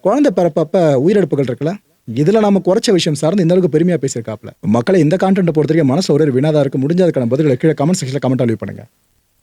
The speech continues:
ரஷ்யாவை மட்டுமே துணைக்கி வச்சிருக்கிறது இந்தியாவுக்கு சாதகமான விஷயம் நினைக்கிறீங்களா?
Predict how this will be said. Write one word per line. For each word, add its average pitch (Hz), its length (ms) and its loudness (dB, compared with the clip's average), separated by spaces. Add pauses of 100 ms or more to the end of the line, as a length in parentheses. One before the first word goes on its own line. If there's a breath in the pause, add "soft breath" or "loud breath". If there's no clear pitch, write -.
ரஷ்யாவை 190 580 0
மட்டுமே 208 480 0 (180)
துணைக்கி 185 280 0
வச்சிருக்கிறது 127 480 -2 (100)
இந்தியாவுக்கு 190 480 2
சாதகமான 196 580 2
விஷயம் 143 300 0
நினைக்கிறீங்களா? 113 420 -4